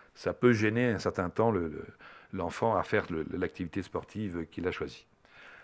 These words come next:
L'adulte jeune, c'est plus souvent des femmes que des hommes. C'est soit une continuité d'une,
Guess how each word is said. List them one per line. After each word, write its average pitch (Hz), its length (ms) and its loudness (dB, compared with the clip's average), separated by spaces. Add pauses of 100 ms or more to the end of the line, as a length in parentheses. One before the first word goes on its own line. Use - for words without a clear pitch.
(120)
L'adulte 143 480 8
jeune, 160 320 8
c'est - 160 0
plus 123 160 -6
souvent 123 260 -2
des 110 140 -2
femmes 107 340 2 (280)
que 92 80 -4
des 90 240 -2
hommes. 160 340 8 (320)
C'est - 260 6
soit 120 180 2
une 101 120 -4
continuité 120 720 0
d'une, 95 360 -6